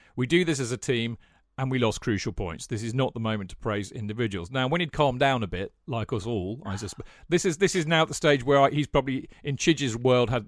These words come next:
uh, three post-match pints of Guinness and is loving everybody again. He says, "Every striker is a very sensitive player," he said. "I don't know any strikers who have their confidence if they're on a streak where they don't have the role they wish for.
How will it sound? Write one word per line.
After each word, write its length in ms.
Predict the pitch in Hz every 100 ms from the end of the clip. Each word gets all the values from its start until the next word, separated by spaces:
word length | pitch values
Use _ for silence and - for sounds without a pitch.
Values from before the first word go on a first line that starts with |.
| -
uh, 140 | 135
three 340 | 117 - 135 117
post-match 640 | _ 131 117 - 110 -
pints 260 | 123 110 104
of 80 | 107
Guinness 460 | 120 98 87 - _ _ -
and 140 | 127
is 80 | 120
loving 380 | 127 127 113 107
everybody 420 | 95 98 104 98
again. 240 | 95 104 101 - - -
He 80 | 139
says, 220 | 160 -
"Every 300 | 208 208 220
striker 720 | - - 165 156 - 117 110 - _ _
is 160 | 151 135
a 60 |
very 260 | 135 151 147
sensitive 540 | - 123 - - 107
player," 320 | 131 123 98
he 100 | 85
said. 300 | 90 101 87 -
"I 140 | 131
don't 220 | 170 185
know 160 | 160 151
any 120 | 196
strikers 500 | - 120 107 - 98
who 100 | 110
have 200 | 123 127
their 140 | 123
confidence 580 | - 135 110 107 107 - -
if 160 | -
they're 160 | 120 123
on 100 | 131
a 60 |
streak 400 | - - 113 -
where 100 | 113
they 120 | 110 107
don't 260 | 117 113
have 180 | 117 104
the 80 | 110
role 240 | 110 104
they 100 | 107
wish 280 | 120 135 -
for. 320 | - 87 82